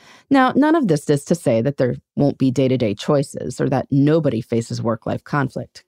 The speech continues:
Clearly, people do. People do all the time. But the bigger issue is that when we tell ourselves stories that work and life are naturally in opposition,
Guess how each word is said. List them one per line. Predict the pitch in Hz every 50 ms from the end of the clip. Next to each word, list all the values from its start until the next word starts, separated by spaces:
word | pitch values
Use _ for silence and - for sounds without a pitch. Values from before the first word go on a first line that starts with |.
| _ _
Clearly, | - - 120 101 120 113 117
people | - - 131 - 143 147
do. | 147 220 233 196 - 120 - _ _ _
People | - - - - 120
do | - 120 110 110
all | 117 110
the | 139
time. | 139 - 110 185 160 117 113 123 - _ _ _ _ _ _ _ _ _ - - - _ _
But | - 285
the | 370 330
bigger | - 370 415 415 453 381
issue | - - 147 135 - - 110 104 - 135 147 - -
is | 190 190 -
that | 240 233
when | 247 254 247
we | 247 254 233
tell | - - - - 294 302
ourselves | 294 269 - - 214 175 165 -
stories | - - - 123 113 117 - 143 127 - - _ _ _ _ _ _ -
that | 175 147 -
work | 156 160 175 180 185 - -
and | - 160 156 143
life | 123 113 113 131 135 - _ -
are | - 160
naturally | 156 151 156 160 170 214 226 - - 123 - 131 127 135 -
in | - 123 120
opposition, | - 117 - - 135 123 - - - - - - - 147